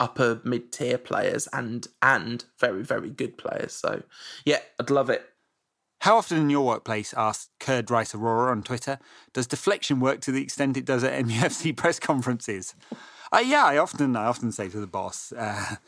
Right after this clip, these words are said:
Speaker 2: "Yeah, it was him over there." It was, it was
Speaker 1: <laughs> Uh, yeah, never in my line of work. In fact, uh, it's exactly the opposite of what I try and encourage people to do.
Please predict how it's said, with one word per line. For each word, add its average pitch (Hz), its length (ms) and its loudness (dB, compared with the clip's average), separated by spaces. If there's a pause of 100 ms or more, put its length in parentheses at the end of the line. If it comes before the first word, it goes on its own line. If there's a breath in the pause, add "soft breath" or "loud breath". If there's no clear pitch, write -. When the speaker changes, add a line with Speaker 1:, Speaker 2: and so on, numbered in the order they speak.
(220 soft breath)
Speaker 2:
"Yeah, 135 140 2
it 135 140 0
was 123 140 -2
him 113 320 -4
over 123 220 -6
there." 123 380 0
It 120 140 0
was, 123 140 2
it 135 260 2
was - 140 0
Speaker 1:
<laughs> - 120 0 (2000 loud breath)
Uh, 147 160 6
yeah, 190 160 2
never 196 380 4
in 156 100 0
my 175 160 4
line 139 220 4
of 127 80 4
work. 151 280 4
In 143 140 -2
fact, - 400 0
uh, 139 260 4
it's 131 240 -2
exactly 135 340 0
the 135 100 2
opposite 123 360 -2
of 120 320 -4
what 135 300 0
I 123 400 2 (400 loud breath)
try 135 180 2
and 127 80 0
encourage 127 380 2
people 123 240 -2
to 120 100 -6
do. 120 300 0